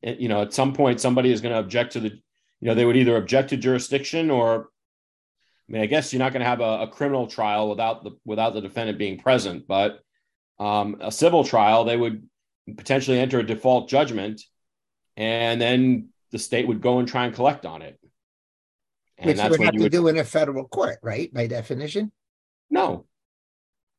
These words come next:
Speaker 1: If you violate Florida law and the Florida regulators come after you, they can sue you in a state court. You can raise federal defenses in a state court.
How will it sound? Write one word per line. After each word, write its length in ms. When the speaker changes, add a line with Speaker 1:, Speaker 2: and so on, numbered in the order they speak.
Speaker 1:
If 160
you 80
violate 440
Florida 340
law 380
and 120
the 60
Florida 500
regulators 640
come 180
after 300
you, 200
they 120
can 160
sue 160
you 140
in 80
a 60
state 320
court. 420
You 160
can 300
raise 360
federal 360
defenses 600
in 100
a 60
state 360
court. 440